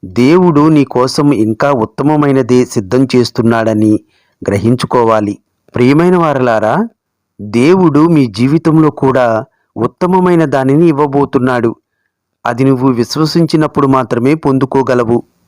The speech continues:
నీవు ఎదురు చూస్తున్నది ఏమైనా, కోల్పోయింది ఏమైనా, దేవుని యందు విశ్వాసం ఉంచినప్పుడు నీకు అన్నింటికన్నా ఉత్తమమైన దానిని ఇస్తాడు. మనకు ఏది అవసరమో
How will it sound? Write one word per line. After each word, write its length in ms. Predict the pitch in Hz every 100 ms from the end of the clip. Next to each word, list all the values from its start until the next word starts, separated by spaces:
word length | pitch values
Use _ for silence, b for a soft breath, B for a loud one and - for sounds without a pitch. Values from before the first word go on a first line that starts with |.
| _ _ 120
నీవు 440 | 135 160 143 147
ఎదురు 360 | 147 123 143 170 190
చూస్తున్నది 440 | 180 185 170 139
ఏమైనా, 600 | 120 123 131 123 120 120 - _ _ _ _
కోల్పోయింది 680 | 117 120 135 - 156 156 143
ఏమైనా, 640 | 117 104 120 117 170 208 - _ _ _ _ _
దేవుని 460 | 107 135 180 208 202
యందు 260 | 196 175
విశ్వాసం 600 | 156 131 - 165 170 175
ఉంచినప్పుడు 840 | 156 135 147 - - 131 117 107 - _ _ _
నీకు 400 | 117 135 127 - -
అన్నింటికన్నా 840 | 113 131 160 165 170 - 131 131 147
ఉత్తమమైన 720 | 127 120 - 160 160 151 143
దానిని 460 | 123 123 120 135 160
ఇస్తాడు. 540 | 131 - 135 120 120 - _ _
మనకు 340 | 110 123 123 123
ఏది 420 | 117 131 147 170
అవసరమో 760 | 156 151 156 151 147 117 107